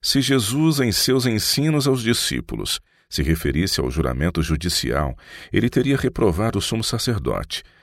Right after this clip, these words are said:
e ali mesmo reforçado seus ensinos para o bem de seus seguidores que se achavam presentes. Satanás tem se agradado com o fato de alguns considerarem o juramento sob um prisma falso,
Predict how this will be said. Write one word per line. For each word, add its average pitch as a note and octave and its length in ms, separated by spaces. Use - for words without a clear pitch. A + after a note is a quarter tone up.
e A1+ 100
ali C#2 180
mesmo E2 420
reforçado E2 760
seus D#2+ 260
ensinos E2 680
para F2+ 220
o E2+ 100
bem G2 300
de E2+ 120
seus E2 300
seguidores E2 720
que E2 140
se - 120
achavam E2+ 540
presentes. - 800
Satanás D#3 540
tem D3+ 160
se - 140
agradado D#2+ 480
com D2 160
o C2+ 40
fato E2 480
de C#2 140
alguns C#2+ 400
considerarem D#2 840
o C#2 60
juramento D2 640
sob E2 260
um D#2+ 120
prisma F#2 440
falso, - 640